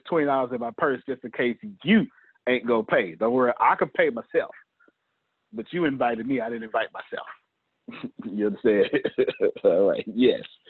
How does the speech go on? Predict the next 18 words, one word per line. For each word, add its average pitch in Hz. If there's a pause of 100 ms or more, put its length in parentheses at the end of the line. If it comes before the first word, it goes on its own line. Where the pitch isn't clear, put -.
(360)
Give 107
my 113
free 120
meal. 98
That's 98
exactly 104
what 90
it 87
is. - (960)
So 135
just 226
because 139
you 127
are, 104 (480)
I 131
have, 127 (720)
just 196
because 165